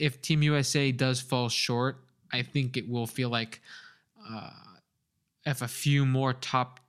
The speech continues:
caliber pitchers were able to stay in, like, even, like,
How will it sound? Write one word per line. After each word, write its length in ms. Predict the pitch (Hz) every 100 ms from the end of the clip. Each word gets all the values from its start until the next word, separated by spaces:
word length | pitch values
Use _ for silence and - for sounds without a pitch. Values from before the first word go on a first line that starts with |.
| - -
caliber 440 | 131 120 117 113
pitchers 520 | 110 131 127 131 123
were 120 | 117
able 200 | 120 117
to 80 | 110
stay 380 | 107 - 113 117
in, 140 | 123 127
like, 160 | 123
even, 260 | 143 175 208
like, 140 | 190